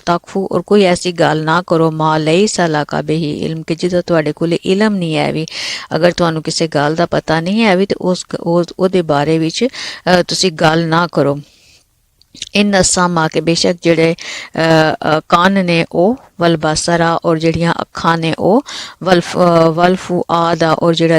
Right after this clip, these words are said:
دل ہے او، کل اولئک، ہر ایک دے بارے وچ کان عنہ مسؤول آ، کہ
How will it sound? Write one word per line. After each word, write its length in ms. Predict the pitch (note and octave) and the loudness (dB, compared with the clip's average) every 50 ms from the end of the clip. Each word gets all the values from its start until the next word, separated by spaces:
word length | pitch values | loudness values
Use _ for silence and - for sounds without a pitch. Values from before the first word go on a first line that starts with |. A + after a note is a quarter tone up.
| D3+ D3 | 0 0
دل 260 | - D#3+ E3 E3 E3+ | 0 0 0 2 2
ہے 100 | F3 F3 - - | 2 0 0 2
او، 220 | - E3+ E3 E3 D#3+ - - - - - - _ _ | 2 2 2 2 0 -2 -8 -16 -18 -18 -20 _ _
کل 300 | - B3+ C4 B3 A#3 A3 | 0 2 4 4 6 6
اولئک، 680 | G3 F3 - - F3 E3+ E3 D#3 D#3 D#3+ D#3+ D#3 - F3 D#3 D3+ - - | 4 4 4 4 2 2 4 4 4 4 4 2 2 0 -2 -2 -2 -2
ہر 100 | F#3+ G#3+ A#3+ | 0 2 2
ایک 160 | B3+ A3+ - F3 | 0 0 0 0
دے 80 | F3+ E3+ | 0 2
بارے 400 | D#3 D#3+ D3+ D3+ D3+ D#3 D#3+ E3 | 2 2 2 4 4 4 2 2
وچ 120 | D#3 - | 0 -2
کان 320 | - - E3 D#3+ D#3+ D#3+ D#3+ D#3+ - | -2 0 0 2 2 0 0 -2 -2
عنہ 240 | - D3+ D#3+ D#3 E3+ | -2 -2 -2 -2 -2
مسؤول 800 | F#3+ A#3 A#3+ G#3+ F3 D#3+ E3 - - - - E3+ F3+ F3+ F3 E3 | -2 -2 0 2 0 0 0 -2 -4 -4 -2 0 0 2 2 2
آ، 120 | D#3 D3+ - | 2 2 0
کہ 100 | - | -2